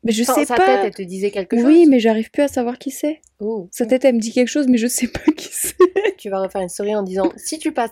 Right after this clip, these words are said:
Speaker 2: par là, je ne
Speaker 1: Envoie-moi
Speaker 2: sais
Speaker 1: un
Speaker 2: plus qui
Speaker 1: texte
Speaker 2: tu
Speaker 1: pour
Speaker 2: es. »
Speaker 1: me dire qui tu es.
Speaker 2: <laughs> Parce que ça me tourne dans la tête.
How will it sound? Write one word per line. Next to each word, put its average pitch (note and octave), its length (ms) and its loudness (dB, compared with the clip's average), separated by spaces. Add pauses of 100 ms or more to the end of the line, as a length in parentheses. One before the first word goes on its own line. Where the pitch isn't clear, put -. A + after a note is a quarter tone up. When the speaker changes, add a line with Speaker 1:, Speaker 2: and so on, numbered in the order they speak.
Speaker 2:
par G3+ 180 -2
là, A3 220 -2
je A#3+ 100 -2
ne G#3 60 0
Speaker 1:
Envoie-moi C4 380 4
Speaker 2:
sais A#4 80 6
Speaker 1:
un D4+ 60 8
Speaker 2:
plus F4 120 2
qui D#4 80 2
Speaker 1:
texte E4+ 220 2
Speaker 2:
tu A3 100 -8
Speaker 1:
pour C4+ 120 4
Speaker 2:
es. » B3+ 40 4
Speaker 1:
me A#3+ 100 4
dire A3 220 -2 (100)
qui A3+ 160 2
tu D4+ 220 2
es. D#4 100 6 (280)
Speaker 2:
<laughs> - 300 -20
Parce A3+ 120 -6
que A3+ 80 -6
ça G#3 180 -2
me F#3+ 680 -4 (120)
tourne C4+ 160 -2
dans B3 60 -2
la G#3+ 180 -2
tête. A3 280 -6